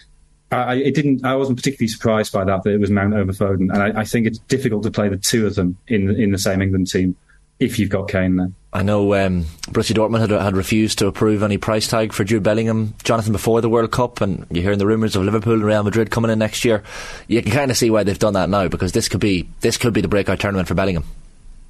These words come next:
Speaker 1: Yeah, I mean, we knew he was, he was good, but obviously if you have a good World Cup, then, then that increases price tag massively. I mean, to, to play as well as that with that level of maturity at, at nineteen, <coughs> sorry, excuse me,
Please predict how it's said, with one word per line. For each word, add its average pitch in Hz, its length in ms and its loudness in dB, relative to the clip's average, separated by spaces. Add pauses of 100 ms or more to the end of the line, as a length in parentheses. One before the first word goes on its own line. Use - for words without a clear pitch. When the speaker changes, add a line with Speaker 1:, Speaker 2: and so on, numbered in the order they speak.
(420)
Speaker 1:
Yeah, 156 180 4
I 123 40 2
mean, 127 140 4
we 127 80 4
knew 143 200 4
he 123 100 4
was, 113 500 0
he 127 100 0
was 110 160 2
good, 104 380 2
but 120 100 2
obviously 113 600 2
if 120 100 -2
you 117 60 4
have 110 100 0
a 107 40 0
good 101 160 0
World 104 240 0
Cup, 113 240 0 (520)
then, 110 180 2
then 113 160 4
that 117 140 0
increases 113 460 0
price 113 280 -2
tag 110 400 0
massively. 113 460 0
I - 20 2
mean, 98 160 2
to, 101 100 -2
to - 260 -10
play 113 240 0
as 104 120 -2
well 110 180 2
as 101 140 -2
that 104 300 -2
with 104 100 0
that 104 260 -2
level 104 240 -2
of 95 60 0
maturity 104 680 0 (500)
at, 107 260 -4
at 110 160 2
nineteen, 104 720 0
<coughs> - 300 0
sorry, 117 220 0
excuse 107 200 0
me, 104 120 0